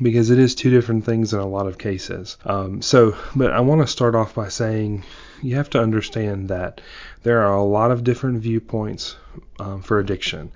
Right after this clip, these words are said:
There's ways to look at it that are different than the other. Scientific research backs up several ways, uh, including the disease model, um, which is, by the way, the model that I will be talking about is the disease model of addiction,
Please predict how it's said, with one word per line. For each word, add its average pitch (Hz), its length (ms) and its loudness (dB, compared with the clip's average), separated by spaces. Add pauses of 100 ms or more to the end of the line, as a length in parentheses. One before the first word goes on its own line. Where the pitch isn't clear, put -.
There's 101 180 -4
ways 98 260 0
to 101 100 -8
look 104 220 -4
at 107 160 2
it 107 100 -6
that 101 140 -6
are 104 60 -4
different 101 400 -6
than 95 120 -8
the 101 120 -2
other. 113 360 2 (340)
Scientific 107 560 0
research 110 560 0
backs 104 320 -6
up 107 180 -4
several 104 440 -2
ways, 104 500 -2
uh, 101 140 -6
including 104 440 0
the 104 120 0
disease 98 460 0
model, 113 520 -2 (400)
um, 101 280 -2
which 113 240 4
is, 123 580 0 (180)
by 101 240 -4
the 101 100 -4
way, 104 260 -2
the 113 140 0
model 104 400 2
that 98 140 -2
I 98 160 -2
will 104 240 0
be 104 140 -2
talking 104 440 -6
about 95 340 -4
is 92 180 -4
the 101 160 -2
disease 98 520 -4
model 95 460 -6
of 95 100 -6
addiction, 98 640 -8